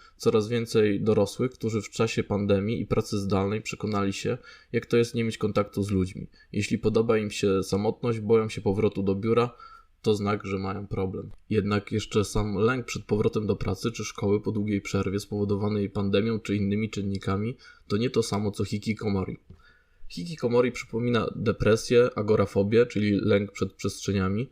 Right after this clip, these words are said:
zaburzenia schizofreniczne, lęk społeczny, lęk przed spotykaniem się z ludźmi. Diagnoza wymaga kilku spotkań z terapeutą, dodaje psycholog. Leczenie hikikomori opiera się przede wszystkim na terapii.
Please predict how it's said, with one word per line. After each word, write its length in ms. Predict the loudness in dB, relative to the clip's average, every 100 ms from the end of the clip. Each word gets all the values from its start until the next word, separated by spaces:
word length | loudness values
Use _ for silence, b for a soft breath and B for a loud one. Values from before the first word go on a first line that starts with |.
| -4
zaburzenia 640 | 0 0 2 0 2 0
schizofreniczne, 1080 | 0 0 2 0 -2 -4 -4 -4 -2 -2 -4 -10 b b _ -4
lęk 460 | 2 4 2 0
społeczny, 680 | -4 2 4 4 2 -2 -2
lęk 300 | 0 0 -2
przed 200 | -6 -8
spotykaniem 580 | -6 -6 -4 -2 -2 0
się 120 | 0
z 80 | 2
ludźmi. 360 | 2 0 -4 -10 b b b
Diagnoza 420 | 0 2 2 2
wymaga 320 | 2 4 4 2
kilku 300 | 0 -2 -2
spotkań 420 | -2 0 0 0
z 60 |
terapeutą, 580 | 0 0 2 0 0 -4
dodaje 340 | -2 2 2 2
psycholog. 560 | -4 -2 0 0 -4 B B B B B
Leczenie 380 | -2 0 0 0
hikikomori 800 | -2 -6 -6 -6 -2 -2 -2 -2
opiera 320 | -2 2 2
się 140 | 2 -2
przede 240 | -2 -2
wszystkim 400 | -4 -10 -6 -2
na 100 | 0
terapii. 460 | 2 0 0 -6